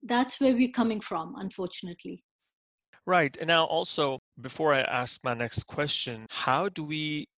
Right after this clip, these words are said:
Speaker 2: have that conversation with our children from that social perspective here outside of Pakistan?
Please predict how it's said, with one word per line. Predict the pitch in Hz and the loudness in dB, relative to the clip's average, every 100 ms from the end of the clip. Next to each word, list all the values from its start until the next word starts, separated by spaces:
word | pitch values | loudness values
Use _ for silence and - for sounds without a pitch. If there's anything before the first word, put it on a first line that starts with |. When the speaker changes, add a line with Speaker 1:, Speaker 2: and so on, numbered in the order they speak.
| - | -8
Speaker 2:
have | - - 147 165 | -4 0 0 0
that | - 127 | 0 -2
conversation | - 123 117 139 127 - 143 | -4 -6 -4 -2 -2 -2 -2
with | 131 | -2
our | 113 104 | -2 -2
children | - 180 196 202 107 120 - _ _ _ | -4 -2 -4 -4 -8 -8 -18 _ _ _
from | - 165 156 | -4 -2 2
that | 127 | 0
social | - 139 139 135 | 0 -4 -4 -6
perspective | - 117 - 170 - 123 113 127 - _ _ - | -6 -6 -2 -4 -2 0 2 0 -6 _ _ -14
here | - - - 214 123 110 _ _ - | -8 -4 2 6 6 4 _ _ -4
outside | 123 123 - 151 151 - | -2 0 4 4 4 0
of | 117 | -6
Pakistan? | - 120 110 - 151 107 - | 0 0 0 0 2 2 0